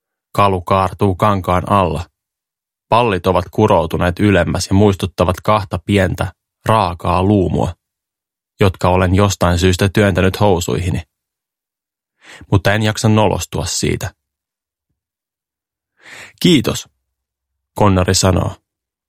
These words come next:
"Onko hyvä kirja?" "Ai tuo", sanon ja heilautan Jean Genetin Varkaan päiväkirjaa.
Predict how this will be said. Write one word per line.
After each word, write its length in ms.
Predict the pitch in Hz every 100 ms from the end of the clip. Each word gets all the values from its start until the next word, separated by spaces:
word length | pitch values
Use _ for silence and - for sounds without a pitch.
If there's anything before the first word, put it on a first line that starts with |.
| _
"Onko 220 | 104 104 101
hyvä 220 | 143 107
kirja?" 440 | - 110 78 - _ _ _ _ _ _ _ _ _ _ _ _ _ _ _ -
"Ai 240 | - - 87
tuo", 420 | 120 95 87 - _ _ _ _ _ -
sanon 340 | - 95 92
ja 100 | 92
heilautan 600 | 92 98 92 92 98 90 - 95
Jean 200 | 107 98 92
Genetin 540 | 98 98 - 92 85 -
Varkaan 460 | 104 104 92 92 90
päiväkirjaa. 760 | 104 98 87 98 73 58 60